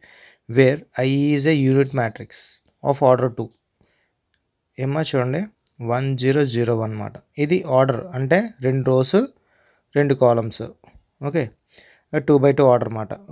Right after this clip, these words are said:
ఓకే, అయితే ఇప్పుడు ఏం ప్రాబ్లం చేయాలంటే ఏ స్క్వేర్, అయితే ఏ స్క్వేర్ చేయాలి. అయితే ఏ ఉంది already ఇచ్చేసాడు, దాన్ని టూ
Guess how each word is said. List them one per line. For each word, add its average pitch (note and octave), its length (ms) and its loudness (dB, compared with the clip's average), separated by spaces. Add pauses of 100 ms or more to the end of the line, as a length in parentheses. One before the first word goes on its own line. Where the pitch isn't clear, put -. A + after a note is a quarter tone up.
ఓకే, D3 240 -2
అయితే C3 200 0 (100)
ఇప్పుడు C3 240 -2
ఏం C3 140 -4
ప్రాబ్లం C3+ 300 0
చేయాలంటే A#2+ 420 -2 (160)
ఏ C#3+ 140 6
స్క్వేర్, A#2+ 340 -2 (720)
అయితే D#3+ 180 6 (100)
ఏ C3+ 140 6
స్క్వేర్ D3 400 0
చేయాలి. A#2 340 0 (480)
అయితే C#3 140 0 (180)
ఏ D3+ 40 8 (120)
ఉంది D#3 240 0
already C3+ 260 2
ఇచ్చేసాడు, C3 340 -2 (120)
దాన్ని C#3+ 240 4 (120)
టూ E3 80 0